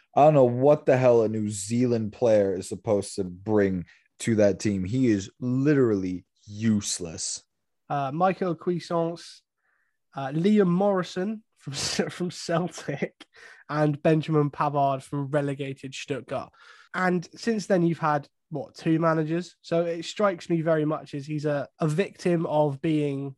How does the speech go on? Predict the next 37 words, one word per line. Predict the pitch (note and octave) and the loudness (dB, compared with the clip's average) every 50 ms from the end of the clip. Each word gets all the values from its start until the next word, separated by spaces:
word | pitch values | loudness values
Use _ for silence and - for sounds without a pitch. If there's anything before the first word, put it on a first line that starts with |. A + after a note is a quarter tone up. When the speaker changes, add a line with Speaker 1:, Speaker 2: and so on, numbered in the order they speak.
| - | -10
Speaker 2:
uh, | - C#3 C3+ A2+ A2 | -8 -8 -6 -6 -6
a | C#3+ | -8
previous | - - E3+ D#3+ D3+ D3 C#3+ D3+ D3 - | -4 2 4 4 6 6 4 2 0 2
manager's | E3 D#3 D3+ D3 D3 C3 - C#3+ C3+ | 2 2 2 2 0 -2 -4 -6 -6
player | - - D#3+ D3 C#3+ C#3 C3 B2 A#2+ | -6 -4 -2 -2 -2 -2 -4 -8 -8
when | C3 C#3+ C#3 C#3 C3+ C3+ | -8 -8 -6 -6 -6 -6
the | C3+ | -8
previous | - - - D#3 D3 C#3+ C#3+ C3+ - | -8 -4 -2 -2 0 0 -2 -4 -4
manager | C#3+ C#3 C3 C3 C3 - C3 | -4 -4 -4 -4 -6 -8 -8
didn't | - C#3 C#3+ C3+ | -8 -8 -8 -8
last | C#3 C3+ C3 C3 C3+ - - | -6 -6 -6 -6 -6 -10 -14
very | - - - - | -20 -20 -20 -20
long. | - - - | -10 -2 2
Speaker 1:
I | F3 | 2
don't | F#3+ A3+ | 4 4
even | G#3 E3+ D3 C3+ | 4 4 4 4
know | B2+ B2 A#2+ | 6 4 4
if | A#2+ | 4
he | B2+ A#2+ | 4 2
was | A2+ A2+ | 2 2
a | G#2+ | 0
previous | F#2+ - C3 B2 A2+ G#2+ G#2 F#2+ G2+ | -4 -2 -2 0 0 0 -2 -2 -2
manager's | G2+ G#2 G#2+ A#2 A#2+ A2 G#2+ G#2 F#2+ | -2 0 0 0 0 0 -2 -4 -4
player, | - - G#2+ G2+ F#2+ F#2+ F#2+ | -2 0 0 2 2 2 0
in | F#2+ | 0
all | F#2+ F#2+ F#2+ F#2 F2 | 0 -2 -2 -2 -2
honesty. | G2 G2+ G2+ F#2 - - - F#2+ F#2 | -4 -4 -4 -6 -8 -8 -8 -6 -4
I | G#2 | -2
think | G2+ - D#3+ B2 | 0 0 0 0
he | G#2+ G#2 | 0 -2
was | G2+ G2+ G#2 G2 | -2 -2 -4 -2
just | - G#2 - - | -4 -4 -4 -2
the, | G#2+ G#2 G2+ G2+ G2+ F#2+ - G2+ G2+ | 0 0 2 2 2 0 -2 -6 -8
the | G2 A2 | -6 -6
victim | G2 F#2+ A2 G2 G2+ - A2 G#2 G#2 | -2 0 0 0 0 -2 -4 -4 -2
of | G#2 G2+ G2 F#2+ - - | -4 -4 -6 -6 -10 -6
being | A2+ A2 G#2 G#2 G#2 G2+ G2+ | -4 -2 -2 -2 -2 -4 -6